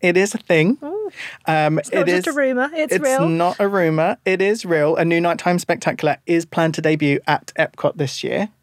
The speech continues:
Speaker 1: But until that show launches, we are gonna be bringing back Epcot Forever. Which,
Speaker 2: Ooh.
Speaker 1: did you see Epcot
Speaker 2: I know,
Speaker 1: Forever?
Speaker 2: I haven't seen that one.
Speaker 1: It was a great show. It had lasers, lighting, fireworks, all the special effects. Uh,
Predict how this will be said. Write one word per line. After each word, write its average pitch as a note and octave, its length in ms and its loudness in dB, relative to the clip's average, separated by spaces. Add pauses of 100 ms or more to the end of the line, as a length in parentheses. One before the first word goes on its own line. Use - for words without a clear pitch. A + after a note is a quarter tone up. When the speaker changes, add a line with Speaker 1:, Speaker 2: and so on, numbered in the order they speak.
Speaker 1:
But G3 140 2
until A#3 460 0
that A3 320 0
show C#3 180 2
launches, C3+ 840 0 (160)
we E3 260 4
are E3 100 0
gonna D#3+ 240 2
be D#3 120 2
bringing D3+ 360 4
back D3 480 0 (140)
Epcot - 380 0
Forever. F#3 540 -4 (260)
Which, - 160 -6
Speaker 2:
Ooh. E4+ 400 2
Speaker 1:
did E3+ 160 -2
you E3 80 0
see E3+ 160 -2
Epcot F3 300 0
Speaker 2:
I - 60 2
know, E4+ 80 -2
Speaker 1:
Forever? G#4 180 2
Speaker 2:
I F4 180 2
haven't D#4+ 280 -2
seen G#4 240 -4
that D#4 120 -2
one. F#3+ 240 -4 (340)
Speaker 1:
It F#3+ 100 4
was G3 120 2
a A3+ 60 4
great A3 360 0
show. D3+ 380 2
It - 80 2
had D#3 200 0
lasers, F#3 640 0
lighting, E3+ 360 0
fireworks, D#3+ 640 0
all F#3 80 0
the F3+ 100 -2
special F3 340 -2
effects. - 720 -4 (100)
Uh, D3+ 200 2